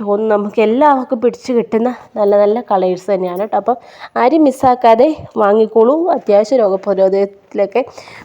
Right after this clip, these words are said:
പിടിച്ച് നിൽക്കുന്ന നമ്മുടെ പ്ലാന്റുകളാണ് കേട്ടോ ഇവരെല്ലാവരും. ദാ ഈ ഒരു കളറും നമുക്കതിൽ വരും. കാരണം ഇതിൻ്റെയൊക്കെ തണ്ടിൽ അത്യാവശ്യം നല്ല കട്ടി വരും കേട്ടോ. അപ്പോൾ അതുകൊണ്ട് തന്നെ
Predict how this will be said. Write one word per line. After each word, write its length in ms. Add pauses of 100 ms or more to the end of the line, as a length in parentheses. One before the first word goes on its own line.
പിടിച്ച് 440
നിൽക്കുന്ന 340 (420)
നമ്മുടെ 260 (180)
പ്ലാന്റുകളാണ് 680
കേട്ടോ 160 (500)
ഇവരെല്ലാവരും. 640 (420)
ദാ 60 (140)
ഈ 20 (120)
ഒരു 160
കളറും 320 (200)
നമുക്കതിൽ 500
വരും. 140 (320)
കാരണം 220
ഇതിൻ്റെയൊക്കെ 400
തണ്ടിൽ 340
അത്യാവശ്യം 380
നല്ല 140 (160)
കട്ടി 340
വരും 220
കേട്ടോ. 240 (720)
അപ്പോൾ 200 (1120)
അതുകൊണ്ട് 420
തന്നെ 240